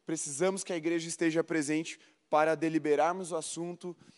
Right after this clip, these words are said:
e votarmos também. Então, você que é membro da igreja, venha, chegue um pouco antes, para que você possa assinar a ata, o livro, ali na chegada,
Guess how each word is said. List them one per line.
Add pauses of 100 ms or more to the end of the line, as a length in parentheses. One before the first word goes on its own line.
(120)
e
votarmos
também.
Então,
você
que
é
membro
da
igreja,
venha,
chegue
um
pouco
antes, (260)
para
que
você
possa
assinar (200)
a
ata,
o
livro, (300)
ali
na
chegada,